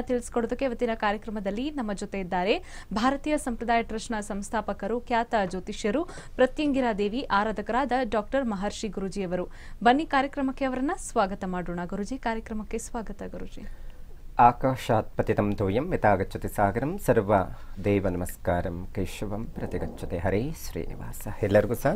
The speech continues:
Speaker 2: ನಮಸ್ಕಾರಗಳು.
Speaker 1: ಆ, ಗುರೂಜಿ, ಸಾಕಷ್ಟು ಜನಕ್ಕೆ ತೊಂದರೆಗಳಿರುತ್ತೆ. ಅದರಲ್ಲೂ ಕೂಡ ವಿವಾಹ ವಿಳಂಬದ ಸಮಸ್ಯೆ ಅಂದ್ರೆ ಬಹಳಷ್ಟು ದೊಡ್ಡ ಸಮಸ್ಯೆ ಅಂತಾನೆ ಹೇಳ್ಬಹುದು.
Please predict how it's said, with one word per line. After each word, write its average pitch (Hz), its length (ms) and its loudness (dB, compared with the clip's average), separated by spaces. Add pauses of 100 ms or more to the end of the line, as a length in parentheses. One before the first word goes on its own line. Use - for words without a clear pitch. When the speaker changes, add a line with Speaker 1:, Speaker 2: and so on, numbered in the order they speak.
Speaker 2:
ನಮಸ್ಕಾರಗಳು. - 560 -4 (360)
Speaker 1:
ಆ, 202 280 0
ಗುರೂಜಿ, 247 460 2
ಸಾಕಷ್ಟು 254 600 2
ಜನಕ್ಕೆ 262 460 2
ತೊಂದರೆಗಳಿರುತ್ತೆ. 226 840 0
ಅದರಲ್ಲೂ 214 360 2
ಕೂಡ 240 180 2 (100)
ವಿವಾಹ 208 440 4
ವಿಳಂಬದ 247 420 4
ಸಮಸ್ಯೆ 226 480 -2
ಅಂದ್ರೆ 214 400 0
ಬಹಳಷ್ಟು 226 560 0
ದೊಡ್ಡ 190 180 -2
ಸಮಸ್ಯೆ 202 480 -2
ಅಂತಾನೆ 196 340 -2
ಹೇಳ್ಬಹುದು. 175 720 -2